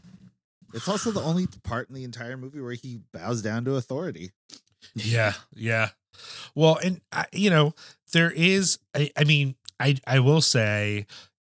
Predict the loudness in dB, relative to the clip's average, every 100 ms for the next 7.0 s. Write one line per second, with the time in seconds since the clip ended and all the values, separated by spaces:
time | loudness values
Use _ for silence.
0 | _ _ _ 2 2 4 6 6 6 4
1 | 2 4 4 4 2 2 2 -2 -8 -8
2 | -4 0 2 4 8 8 6 4 4 4
3 | 2 -4 -2 -2 0 0 4 6 6 2
4 | 0 -2 -2 -2 -6 -8 -10 4 4 6
5 | 4 2 4 4 4 4 4 4 4 4
6 | 4 4 0 -6 -16 -20 -20 _ -6